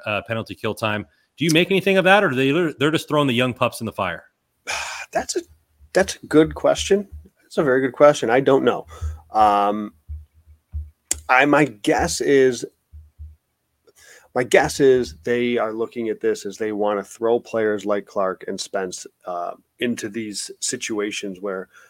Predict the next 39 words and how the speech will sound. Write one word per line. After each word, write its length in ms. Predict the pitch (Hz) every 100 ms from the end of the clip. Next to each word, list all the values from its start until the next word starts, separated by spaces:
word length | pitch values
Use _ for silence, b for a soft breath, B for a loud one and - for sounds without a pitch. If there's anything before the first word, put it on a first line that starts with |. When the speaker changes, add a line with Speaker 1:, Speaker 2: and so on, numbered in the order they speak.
| b _ -
Speaker 2:
not 100 | 160
to 100 | 156
say 120 | 135
they're 100 | 110
not 160 | 92
used 300 | 85 90 101
to 80 | 107
them, 260 | 107 120 127
but 320 | 107 95 92 _ _ _ _ _
they're 600 | 320 175 151 123 127 123
much 320 | 120 117 -
more 320 | 113 107 107 110
offensive 520 | 101 - 113 101 98
defensemen, 840 | 104 110 104 - 107 101 101 98 - _ _ _
puck 220 | - -
moving 260 | 120 110 107
defensemen. 760 | 101 104 98 - 104 98 95 b b b b _
You 140 | 107
know, 240 | 92 85 82 -
uh, 260 | 87 85 71 87 90
I 100 | 143
think 160 | 123 120
they 140 | 123
know 260 | 120 120 127
what 180 | 127 117
Mo 160 | 123
Ferrari 440 | 113 120 120 117 123
is. 220 | 151 131
I 40 |
think 120 | 110 107
they 140 | 104
know 440 | 104 107 110 110
what 360 | 110 104 107 101
he 180 | - 104
can 360 | 110 104 101 98
contribute 640 | - - 117 123 131 -
and, 240 | 107 104 101
and 180 | 101
be, 640 | 101 110 110 107 104 107